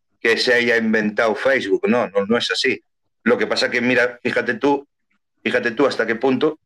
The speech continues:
la, bueno, pues, la influencia que ejerce Facebook cuando da una noticia como esta, que empresas grandes ya se lanzan a,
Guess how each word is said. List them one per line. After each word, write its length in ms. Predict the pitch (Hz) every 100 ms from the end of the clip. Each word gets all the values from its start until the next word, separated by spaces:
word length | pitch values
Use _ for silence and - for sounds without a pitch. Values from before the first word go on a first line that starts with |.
| _
la, 640 | 107 107 104 101 87 - -
bueno, 200 | 120 95
pues, 240 | - - -
la 100 | 110
influencia 540 | 107 117 123 127 139
que 120 | 123 117
ejerce 560 | 127 123 - 120 113 _ _ _ _ -
Facebook 520 | 147 135 131 151 - _ _ _ _
cuando 200 | 107 107
da 140 | 110
una 160 | 120 131
noticia 340 | 139 135 139
como 280 | 127 139 139
esta, 280 | 147 - 160
que 220 | 117 110
empresas 420 | 107 110 127 127
grandes 380 | 120 127 131 135
ya 100 | 120
se 140 | 117 110
lanzan 440 | 117 120 135 127
a, 200 | 101